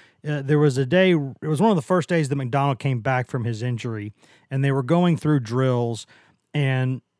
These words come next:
you know, Willie Martinez was not frustrated, but kind of just emphasizing that they weren't quite doing exactly what he wanted to do technique-wise and to drill a bunch of the guys. And then McDonald stepped in and did a rep,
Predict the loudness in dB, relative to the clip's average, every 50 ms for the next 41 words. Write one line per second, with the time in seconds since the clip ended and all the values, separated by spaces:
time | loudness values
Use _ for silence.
0 | _ -6 -4 -2 -2 0 0 0 0 2 2 2 2 0 0 0 0 0 0 0
1 | -2 -4 -8 -8 -8 -8 -6 -4 -4 -6 -8 -4 0 2 2 2 2 0 0 2
2 | 2 2 0 -2 -2 -6 -6 -4 -2 0 0 0 0 -2 -4 -10 _ _ _ _
3 | _ _ _ _ _ _ _ _ -20 -12 -6 -4 -2 -2 0 0 0 2 2 2
4 | 2 2 2 2 2 2 2 0 0 0 0 -2 -2 -2 0 0 0 0 -2 -4
5 | -4 -2 -2 -2 -2 -2 -2 0 0 0 0 0 -2 -2 -4 -6 -8 -6 -4 -2
6 | -2 -2 -2 -2 -2 -2 0 0 0 -2 -2 -2 -2 -2 -2 -4 -4 -4 -4 -4
7 | -4 -4 -4 -6 -6 -4 -4 -6 -6 -4 -4 -2 -2 -2 -2 -2 -4 -6 -6 -6
8 | -4 -2 -2 -2 -2 -2 -4 -4 -6 -6 -6 -8 -6 -6 -4 -4 -2 -2 -4 -4
9 | -6 -8 -14 -20 -20 -20 _ _ -4 -2 0 0 2 2 2 0 0 -2 -2 0
10 | 0 2 2 4 2 0 0 0 0 0 0 0 0 0 0 0 0 -2 -2 -2
11 | -2 0 0 -2 -2 -4 -8